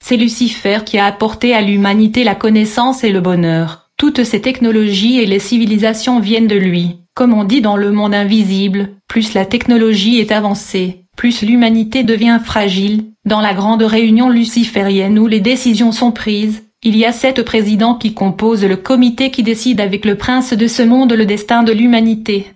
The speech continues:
L'un d'eux qui est au-dessus de tous ces dirigeants est le souverain du Vatican.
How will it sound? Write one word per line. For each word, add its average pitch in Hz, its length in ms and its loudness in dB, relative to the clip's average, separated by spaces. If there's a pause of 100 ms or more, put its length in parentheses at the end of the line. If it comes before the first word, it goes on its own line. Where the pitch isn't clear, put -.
(140)
L'un 214 220 0
d'eux 220 120 2
qui 208 160 -2
est 190 120 -2
au-dessus 190 400 -2
de 220 100 0
tous 220 160 -4
ces 220 160 -2
dirigeants 214 540 2
est 240 80 2
le 208 120 0
souverain 233 540 0
du 240 140 4
Vatican. 208 680 -4